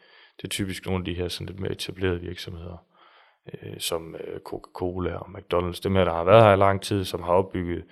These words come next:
eller anden vis form for kapital, og så, øh, har de, øh, et eller andet sted har de for mange penge stående, og så udbetaler de det. Det er ikke alle aktier, der gør det, og deraf kommer, øh, navnet udbytteraktier så.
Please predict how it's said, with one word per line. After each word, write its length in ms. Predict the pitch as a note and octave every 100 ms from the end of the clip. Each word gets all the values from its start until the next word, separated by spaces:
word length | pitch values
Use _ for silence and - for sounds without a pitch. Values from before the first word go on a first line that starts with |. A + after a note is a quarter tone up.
| - - - _
eller 120 | -
anden 120 | F2 F2+
vis 140 | F#2+
form 220 | - F#2
for 80 | -
kapital, 640 | - - F#2 A#2 C3 A#2+
og 60 | -
så, 400 | G#2+ G#2 G2 G2 - - - - - - - _ _ - -
øh, 60 | - - -
har 120 | -
de, 180 | F#2 F#2 F#2 -
øh, 80 | -
et 40 | - - - - - - _
eller 200 | A#2+ A2
andet 100 | G2
sted 160 | G#2+ G2+
har 120 | F#2+
de 100 | F2+
for 160 | F2+ E2+
mange 200 | G2 G2+
penge 200 | F#2+ G2
stående, 360 | G2 F#2 F2 F2+
og 100 | F#2
så 120 | -
udbetaler 580 | G2+ A#2+ B2 G#2+ F#2 E2
de 100 | E2
det. 240 | E2+ F2 -
Det 160 | A2+
er 40 | G#2+
ikke 160 | G2+
alle 180 | G2+ B2+
aktier, 280 | A#2 - G2
der 80 | F#2+
gør 180 | G2+
det, 160 | G2+ G2+
og 200 | - -
deraf 360 | A2 G2 F#2+ F#2+
kommer, 460 | G2+ F#2+ E2 - _
øh, 240 | - F#2 F#2
navnet 320 | F2+ E2+ F2
udbytteraktier 920 | G#2+ G#2 G2 F2+ F#2+ - - - -
så. 240 | - F2